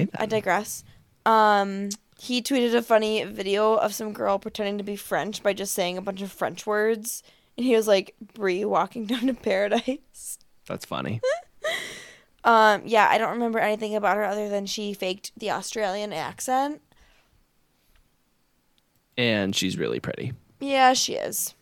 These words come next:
Speaker 2: She had a weird
Speaker 1: That's fu-
Speaker 2: skirt on, though.
Speaker 1: I did not notice that.
Speaker 2: It, yeah, you're a man, so.
Speaker 1: <laughs> Um, Blake, when she, like, walks up,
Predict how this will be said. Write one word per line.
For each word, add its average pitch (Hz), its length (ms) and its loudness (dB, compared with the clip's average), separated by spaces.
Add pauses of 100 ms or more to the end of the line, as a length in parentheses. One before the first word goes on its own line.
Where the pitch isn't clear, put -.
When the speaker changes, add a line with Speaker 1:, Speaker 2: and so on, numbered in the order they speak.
Speaker 2:
She - 140 0
had 285 60 4
a 311 60 6
weird 294 180 2
Speaker 1:
That's - 100 -2
fu- - 60 0
Speaker 2:
skirt 202 260 4
on, 170 200 4
though. 165 280 0 (1000)
Speaker 1:
I - 80 -4
did 98 180 0
not 82 300 0
notice 69 320 -4
that. 71 260 -4 (800)
Speaker 2:
It, - 180 -8 (160)
yeah, 208 260 -2
you're 190 180 2
a 160 40 -2
man, 110 360 -6 (120)
so. - 300 -6 (400)
Speaker 1:
<laughs> 180 100 2 (1300)
Um, 104 760 4 (680)
Blake, 107 520 4
when 92 540 0 (100)
she, - 200 -4
like, 107 280 0
walks 92 360 0
up, 92 280 2